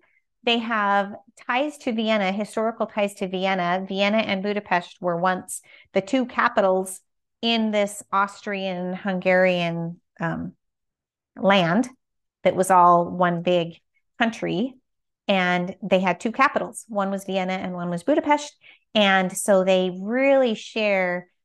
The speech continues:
a lot of history with the arts, with music, um, and that type of background. They have, Budapest has tons of old world charm. They've got all these cathedrals.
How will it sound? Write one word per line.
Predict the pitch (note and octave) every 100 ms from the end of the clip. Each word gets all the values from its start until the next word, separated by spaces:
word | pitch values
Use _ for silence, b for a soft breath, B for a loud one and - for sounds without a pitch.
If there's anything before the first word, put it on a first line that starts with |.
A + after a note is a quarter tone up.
| _ -
a | F#3
lot | F3+ G3 G3 G3 -
of | F#3
history | - G3 - - F#3+
with | F3 E3 -
the | E3 -
arts, | A#3+ B3 A3+ - - - _ _
with | - E3 D#3+ -
music, | A3+ A#3 A3+ A3+ G#3 - _ _ _ -
um, | F3 E3 E3 -
and | F#3 F3 F3
that | F3 -
type | - F#3+ G#3
of | G3+
background. | G#3 G#3 G3+ G#3 A3+ A#3+ - -
They | G3+
have, | F#3 G3 F#3 F3+ - -
Budapest | A#3+ B3 B3+ A#3 -
has | F#3+ F3+ - - -
tons | D4 C#4 G#3 - -
of | F#3 E3+ - b b b -
old | A3+ A3
world | G3 F#3 F3+ -
charm. | - C4 C4+ C4 A3+
They've | - -
got | E3
all | - A3+
these | A3+ G3+
cathedrals. | - F3 _ - E4 F4 E4+ E4